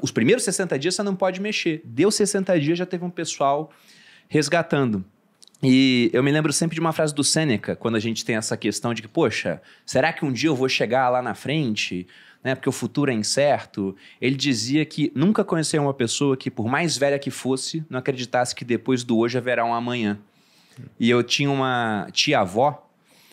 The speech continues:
que ela viveu até os noventa e nove anos. E eu tive a chance de, nos últimos anos da vida dela, ela morava com a minha avó, e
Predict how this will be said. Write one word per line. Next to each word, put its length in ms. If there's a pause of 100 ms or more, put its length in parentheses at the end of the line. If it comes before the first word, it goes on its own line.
(260)
que 160
ela 160
viveu 240
até 120
os 120
noventa 320
e 20
nove 240
anos. 480
E 60
eu 80
tive 180
a 60
chance 280
de, 120
nos 180
últimos 340
anos 160
da 120
vida 240
dela, 320
ela 180
morava 340
com 120
a 20
minha 140
avó, 420 (180)
e 220